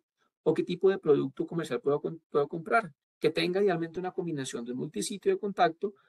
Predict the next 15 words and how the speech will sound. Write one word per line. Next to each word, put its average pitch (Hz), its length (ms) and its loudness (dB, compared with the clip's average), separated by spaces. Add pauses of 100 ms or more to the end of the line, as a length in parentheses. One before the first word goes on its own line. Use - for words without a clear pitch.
(200)
con 165 140 0
un 143 80 2
producto 139 300 2
sistémico, - 580 -14 (120)
que - 120 -10
trabaje 151 440 4
y 196 80 0
le 160 60 -2
exprima 190 760 -2 (360)
el 139 100 0
máximo 139 380 -2
potencial 123 460 -6
de - 60 -6
propiedades - 480 -4
químicas 156 540 -10